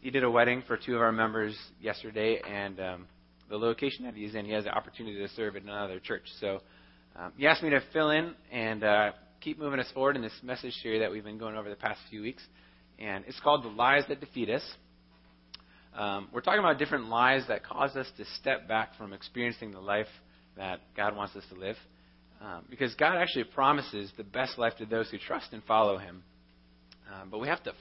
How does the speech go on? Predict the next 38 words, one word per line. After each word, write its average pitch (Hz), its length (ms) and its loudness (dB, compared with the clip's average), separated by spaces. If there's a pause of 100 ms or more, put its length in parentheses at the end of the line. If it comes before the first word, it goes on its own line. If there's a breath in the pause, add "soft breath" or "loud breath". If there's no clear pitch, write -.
fight 156 320 4
to 107 60 -12
experience 147 640 0
that 92 180 -4
life. 90 180 -4 (680 soft breath)
Uh, 110 220 -12
because 127 320 2 (340)
this 123 220 -8
battle 147 320 6
that 127 220 6
goes 123 220 4
on, 135 260 2 (500 soft breath)
uh, 95 320 -4
it 107 80 -6
goes 135 200 4
on 143 160 6
in 127 80 2
our 107 100 4
minds, 131 360 2 (360)
uh, 92 60 -14 (180)
just 117 160 -14
inside 107 300 -4
of 113 120 -2
us, 117 140 -6
in 104 80 -16
our 95 140 -10
thoughts 110 320 2
and 101 80 -16
emotions. 107 480 -10 (180)
And 95 300 -10 (500 soft breath)
it 107 60 -2
happens 151 320 4
especially - 580 -2
when 120 140 0
we're 120 180 -2
responding 131 540 2
to 110 100 0
ex-, - 280 -6